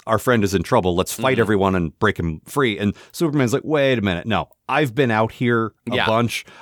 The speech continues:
Speaker 1: I've interacted with a lot of these alien cultures. Let's respect their cultural norms and, uh, like, follow whatever rules
Speaker 2: Mm-hmm.
Speaker 1: they have. Let's, let's say, 'Hey, sorry about the misunderstanding.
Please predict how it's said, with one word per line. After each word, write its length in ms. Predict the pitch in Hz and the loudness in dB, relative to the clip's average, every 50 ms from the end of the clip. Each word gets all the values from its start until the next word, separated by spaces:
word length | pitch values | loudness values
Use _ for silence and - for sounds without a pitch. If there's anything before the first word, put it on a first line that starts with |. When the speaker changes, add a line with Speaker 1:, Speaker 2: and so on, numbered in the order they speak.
| - - | -10 -4
Speaker 1:
I've 160 | 110 117 113 | -2 0 0
interacted 480 | 117 117 113 110 101 101 110 - 139 104 | 2 2 2 2 2 2 0 0 0 0
with 140 | 101 95 - | 0 0 -2
a 40 | |
lot 220 | 87 82 90 107 107 | -2 0 0 0 0
of 80 | 104 | 0
these 160 | 95 104 95 107 | -2 -2 0 2
alien 340 | 110 107 104 101 98 95 | 2 2 2 2 2 0
cultures. 480 | 92 - 113 107 101 - - 110 101 - - - - - _ _ - | 0 0 0 0 0 0 0 0 0 -2 -6 -14 -20 -20 _ _ -4
Let's 240 | - 294 320 - - | -2 -2 -2 -2 -2
respect 560 | 339 320 - - - - - 190 175 - - - 135 127 | -2 -2 0 -2 -4 -4 -2 -2 -2 -4 -8 -12 -12 -4
their 600 | 113 135 135 131 131 131 127 127 123 - - - | -2 0 2 2 2 2 2 0 -2 -4 -8 -10
cultural 880 | - - 123 117 113 - - 120 117 110 110 107 107 104 101 - - - - | -4 -2 -2 -2 0 0 0 2 2 4 4 2 2 2 0 -2 -6 -10 -14
norms 920 | 143 151 151 113 - 131 139 127 120 110 110 110 107 104 101 92 - - - _ - | -16 -16 -14 -12 -8 -4 0 0 2 2 2 4 4 2 2 0 -2 -8 -10 _ -2
and, 360 | 110 104 98 98 95 92 92 | 0 2 2 2 2 2 2
uh, 460 | 92 92 92 90 90 87 85 82 - - | 2 2 2 2 2 2 0 -2 -4 -6
like, 180 | 95 107 101 - | -6 -6 -6 -6
follow 340 | - - 127 123 127 127 117 | -4 -2 0 0 2 2 2
whatever 380 | 107 107 110 113 117 107 104 98 | 2 2 2 2 2 2 0 2
rules 260 | 110 113 110 - 110 | 2 2 2 0 0
Speaker 2:
Mm-hmm. 80 | 101 | 0
Speaker 1:
they 100 | 104 95 | 0 -2
have. 240 | 80 76 82 76 76 | 0 -2 -2 -2 -2
Let's, 240 | 92 113 - - - - - - - | -2 -4 -4 -6 -10 -16 -18 -6 -4
let's 140 | 123 123 - | -4 -2 0
say, 160 | - 135 123 | 0 0 0
'Hey, 320 | 123 143 139 120 104 101 - _ _ _ _ _ _ _ | 0 0 0 0 0 -2 -4 _ _ _ _ _ _ _
sorry 400 | _ - - - 143 143 151 151 | _ -10 -4 -2 0 0 2 0
about 200 | 143 127 135 123 | 0 0 0 0
the 60 | 139 139 | 0 0
misunderstanding. 840 | 127 123 127 135 131 131 123 - - 127 117 107 104 104 104 101 | 0 0 0 0 0 0 0 0 0 0 0 2 2 2 0 0